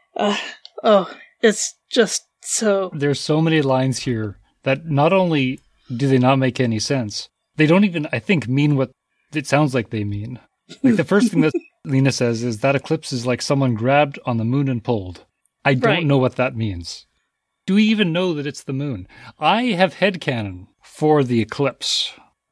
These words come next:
Speaker 1: Please explain. <laughs>
Speaker 2: Here's my headcanon, and again, I'm gonna have to go back to bad eighties anime. In Dragon Ball,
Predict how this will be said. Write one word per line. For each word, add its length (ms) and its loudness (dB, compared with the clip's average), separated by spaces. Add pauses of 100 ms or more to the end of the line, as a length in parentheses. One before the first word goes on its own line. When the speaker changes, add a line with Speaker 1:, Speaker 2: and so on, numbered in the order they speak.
Speaker 1:
Please 240 2
explain. 580 0 (580)
<laughs> 460 -4
Speaker 2:
Here's 300 2
my 100 4
headcanon, 480 0
and 80 0
again, 260 0
I'm 120 -2
gonna 100 0
have 120 -4
to 80 -10
go 120 0
back 300 -4
to 100 -12
bad 540 2
eighties 340 -4
anime. 460 -4 (440)
In 180 4
Dragon 420 2
Ball, 320 -4